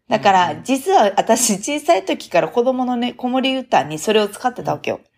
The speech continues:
Speaker 2: うん。<laughs> Amazon？Amazon？Amazon？
Speaker 1: <laughs> 違う違う。YouTubeで探してきて、
Speaker 2: うん。
Speaker 1: そうそう。
Speaker 2: うん。
Speaker 1: あの、Amazonの、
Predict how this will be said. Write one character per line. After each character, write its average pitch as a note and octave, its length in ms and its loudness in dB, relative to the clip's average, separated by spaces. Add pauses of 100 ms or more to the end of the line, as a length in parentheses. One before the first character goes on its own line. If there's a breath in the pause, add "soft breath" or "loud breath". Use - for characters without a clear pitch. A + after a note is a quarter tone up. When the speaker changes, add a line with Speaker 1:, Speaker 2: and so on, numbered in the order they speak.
(500)
Speaker 2:
う C#4+ 40 -2
ん。 - 40 -8
<laughs> E3 520 2
Amazon？Amazon？Amazon？ F3 1400 -2
Speaker 1:
<laughs> - 1120 -8
違 C#4+ 60 0
う - 20 -4
違 B3+ 40 2
う。 D4+ 100 4 (380)
YouTube B3 600 -2
で C#4+ 220 0
探 G#3+ 240 -2 (100)
し - 80 -10
て G#3 120 -2
き - 80 -18
て、 F#3 240 2
Speaker 2:
う - 40 -4
ん。 - 20 -12
Speaker 1:
そ F#3 140 2
う F3 40 2
そ E3 120 2
う。 E3 140 -2
Speaker 2:
う F3 40 -12
ん。 D3+ 140 -10 (200)
Speaker 1:
あ F#3 140 -2
の、 E3 280 -4
Amazon G3 440 2
の、 G#3+ 540 0